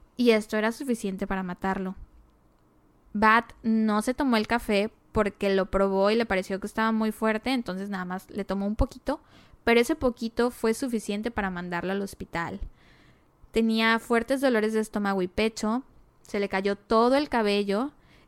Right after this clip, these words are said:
y aparte por el talio se volvió suicida. O sea, no sé qué efecto tenga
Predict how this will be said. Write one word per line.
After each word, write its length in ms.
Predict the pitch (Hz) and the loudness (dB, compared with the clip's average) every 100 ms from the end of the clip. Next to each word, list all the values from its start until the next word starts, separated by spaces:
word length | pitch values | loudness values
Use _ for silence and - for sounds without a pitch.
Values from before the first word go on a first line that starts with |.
| _ | _
y 120 | 214 | 0
aparte 720 | 214 - 226 226 226 240 - - - | 2 2 0 0 -2 -2 -4 -10 -6
por 140 | - 202 | 0 2
el 180 | 202 202 | 2 0
talio 680 | 220 226 226 214 220 254 - | 2 2 2 2 0 -2 -8
se 220 | - 196 | -4 -2
volvió 320 | 196 190 190 | -2 0 -2
suicida. 580 | 190 202 - 202 185 202 - | -2 -6 -4 -4 -6 -8 -8
O 60 | |
sea, 140 | 202 202 | -4 -2
no 140 | 202 | -2
sé 160 | 226 220 | -2 -2
qué 120 | 208 | -2
efecto 500 | 208 214 202 - 202 | -2 -4 -4 -4 -4
tenga 720 | - 196 214 247 302 370 302 | -4 -4 0 2 2 0 -8